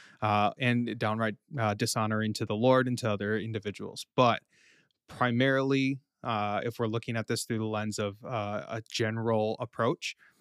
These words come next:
Christian higher ed was not a leader in this. Uh, and there's several examples of this, uh, just, uh, a few that come to, to the forefront. W-, we have one evangelical institution that had racially segregated res halls and, and facilities where they didn't permit students of color,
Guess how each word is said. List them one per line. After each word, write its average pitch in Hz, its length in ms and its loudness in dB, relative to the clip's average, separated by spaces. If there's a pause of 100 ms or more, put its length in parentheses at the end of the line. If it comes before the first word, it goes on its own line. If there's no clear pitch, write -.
(240)
Christian 135 280 4
higher 117 260 6
ed 117 180 4
was 127 180 0
not 110 200 2
a 113 40 0
leader 156 260 0
in 196 120 -8
this. - 340 -12
Uh, 107 400 -2
and 131 360 0
there's 147 440 2
several 139 460 6
examples 117 500 -2
of 139 140 2
this, 165 340 4
uh, 110 300 0
just, - 220 -8 (560)
uh, 107 240 6
a 131 60 0
few 139 340 8
that 135 120 4
come 139 220 0
to, 120 480 2 (260)
to - 120 -4
the 117 80 0
forefront. 117 540 0
W-, 127 180 -4
we 127 100 4
have 127 140 4
one 135 200 2
evangelical 127 560 4
institution 123 680 -2
that 123 160 -2
had 120 240 -2
racially 120 340 0
segregated 123 560 -2
res 107 240 -2
halls 135 320 0
and, 113 180 -2 (120)
and 123 180 -4
facilities 127 640 -4
where 117 120 -2
they 113 80 0
didn't 117 180 -4
permit 113 400 -4
students 120 300 -8
of 110 100 -8
color, 139 380 -2